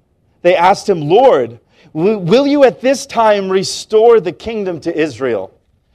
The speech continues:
And this word restore is not apokatallasso here. It's a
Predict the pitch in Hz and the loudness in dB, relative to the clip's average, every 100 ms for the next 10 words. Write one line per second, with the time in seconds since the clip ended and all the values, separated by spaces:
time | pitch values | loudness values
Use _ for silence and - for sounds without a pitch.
0 | _ 170 240 - 277 254 202 175 - 226 | _ -4 -4 0 0 0 -2 -4 -4 -2
1 | 214 160 135 165 160 156 165 151 143 135 | 0 0 -2 0 0 0 -2 -4 -4 -6
2 | 147 143 - 131 113 131 120 101 - _ | -4 -4 -6 -8 -8 -8 -8 -10 -14 _
3 | _ _ _ 139 139 139 | _ _ _ -6 -2 -2